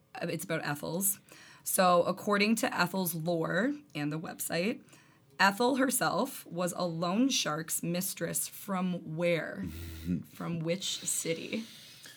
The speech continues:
Speaker 2: Uh, somewhere in the States. That's, I've heard the story a hundred times. I just got told a story about someone, uh,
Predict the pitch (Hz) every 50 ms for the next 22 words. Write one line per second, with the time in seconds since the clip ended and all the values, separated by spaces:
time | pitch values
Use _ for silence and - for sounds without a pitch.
0 | - - - - - - _ - - 139 147 151 143 143 127 110 104 - - -
1 | - - - - - 123 113 113 120 110 107 104 92 87 - - - - 95 87
2 | 87 90 90 90 85 - - - - - - - - - - - 98 101 104 101
3 | - - - - _ - - - _ - - - _ _ _ - - - 95 98
4 | 101 87 90 110 113 107 98 101 - - - 95 92 92 90 92 92 92 90 87
5 | 76 87 90 87 87 82 - - 87 82 82 85 82 82 85 85 85 82 85 82
6 | 90 98 101 - - 110 98 90 - 104 95 87 92 87 - - 95 92 92 92
7 | 95 92 82 90 90 87 85 82 - - - - - - - - - _ - -
8 | - 107 98 98 101 104 98 95 90 90 87 85 82 85 85 82 80 85